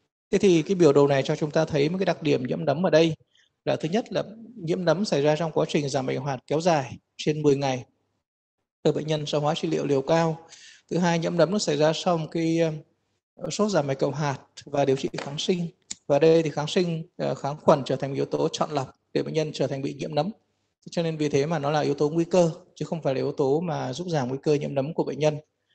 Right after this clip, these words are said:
Và khi mà chúng ta dùng amphotericin B, à, chuyển thành công thức lipid thì bệnh nhân bắt đầu đáp ứng với cái chuyện như vậy. Và ở đây thì chúng ta nói tới, ờ, nhiễm, ờ, candida. Tất nhiên là điều trị nó thành công, thế nhưng mình xem là mình điều trị như thế này thì đã phù hợp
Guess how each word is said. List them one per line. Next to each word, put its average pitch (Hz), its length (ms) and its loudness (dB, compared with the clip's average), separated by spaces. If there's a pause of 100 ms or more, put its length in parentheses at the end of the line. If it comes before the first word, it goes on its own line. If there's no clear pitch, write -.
(220)
Và 139 100 0
khi 190 180 0
mà 170 80 0
chúng 160 160 -6
ta 170 120 0
dùng 151 200 0
amphotericin 156 680 -4
B, 165 60 2 (380)
à, 139 240 -4
chuyển 135 180 -4
thành 131 140 -6
công 151 100 -10
thức 185 160 -4
lipid 156 360 0 (220)
thì 143 60 -4
bệnh 151 140 -4
nhân 147 220 -2
bắt 185 160 -2
đầu 127 180 2
đáp 156 160 0
ứng 143 200 -2
với 160 100 -4
cái 156 120 -6
chuyện 147 200 -4
như 135 100 2
vậy. 139 200 2 (640)
Và 131 120 4
ở 139 180 2
đây 151 160 6
thì 151 140 -4
chúng 135 120 -6
ta 135 120 2
nói 135 260 0
tới, 147 460 0
ờ, 127 400 -2 (260)
nhiễm, 151 360 -2 (120)
ờ, 127 420 -4
candida. 139 500 0 (1120)
Tất 196 120 2
nhiên 190 180 6
là 156 60 4
điều 139 120 6
trị 160 180 0
nó 156 120 0
thành 151 200 0
công, 165 400 2
thế 165 80 -4
nhưng 165 160 -2
mình 139 120 -2
xem 165 240 2
là 151 80 2
mình 135 180 -2
điều 135 140 2
trị 156 200 -2
như 151 60 -2
thế 160 80 0
này 147 180 0
thì 127 80 -2
đã 143 140 -2
phù 151 200 -2
hợp 139 240 0